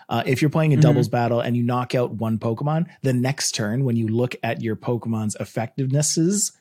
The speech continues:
Speaker 1: for its moves, it will
Speaker 2: Oh,
Speaker 1: show
Speaker 2: yeah.
Speaker 1: the effectivenesses for the Pokemon that was just knocked out.
Speaker 2: Mm-hmm.
Speaker 1: So if you're going up, up, up against a steel Pokemon and a fire Pokemon, and you knock that steel Pokemon out, you're gonna look at your moves the next turn, see a fire move.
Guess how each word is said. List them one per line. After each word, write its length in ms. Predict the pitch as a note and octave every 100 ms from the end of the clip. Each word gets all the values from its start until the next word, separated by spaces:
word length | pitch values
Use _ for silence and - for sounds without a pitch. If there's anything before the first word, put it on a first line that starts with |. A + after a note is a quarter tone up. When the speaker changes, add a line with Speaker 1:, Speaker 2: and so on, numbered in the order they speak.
| _
Speaker 1:
for 180 | - C3
its 180 | A#2+ A#2+
moves, 420 | A2 C3+ - - - -
it 140 | D3+ C#3+
will 60 | C#3
Speaker 2:
Oh, 60 |
Speaker 1:
show 120 | C#3
Speaker 2:
yeah. 120 | C#3+ D#3
Speaker 1:
the 80 |
effectivenesses 840 | C#3 D3+ D3 C3 A2 A2 A2 G2 - -
for 240 | C#3+ C3+
the 80 | B2+
Pokemon 400 | B2+ B2+ A#2+ A2
that 80 | -
was 100 | G#2
just 260 | - A2+ -
knocked 240 | F#2+ -
out. 180 | G2 - _ _ _ _ _ -
Speaker 2:
Mm-hmm. 340 | D3+ C#3 C3+ C3+
Speaker 1:
So 120 | - B2+
if 80 |
you're 80 | A#2+
going 200 | B2+ C3
up, 120 | B2 -
up, 180 | A#2 - -
up 100 | A#2+
against 300 | A#2+ A2+ A#2
a 40 |
steel 280 | - F3 D#3
Pokemon 300 | C#3+ C#3+ C#3+
and 100 | B2
a 40 |
fire 260 | G#2 E3+ F3
Pokemon, 540 | D#3 D#3 D#3+ F3 G#3 - _
and 80 | C3+
you 60 | B2+
knock 280 | B2 D#3+ D#3+
that 180 | C3+
steel 260 | - D3+ C#3+
Pokemon 380 | C#3+ C#3 B2 B2
out, 220 | G3+ - - -
you're 120 | C#3+
gonna 220 | G3+ D#3
look 340 | B2 C3 F#3+ F#3+
at 160 | C#3 C3+
your 140 | B2
moves 420 | A#2 F3 F#3+ B2
the 80 | B2
next 240 | A2+ A2+ -
turn, 260 | E3 C3+
see 160 | A#2+ F3+
a 60 |
fire 400 | - - F3 G#3
move. 420 | A#2+ F#2 F2 A2+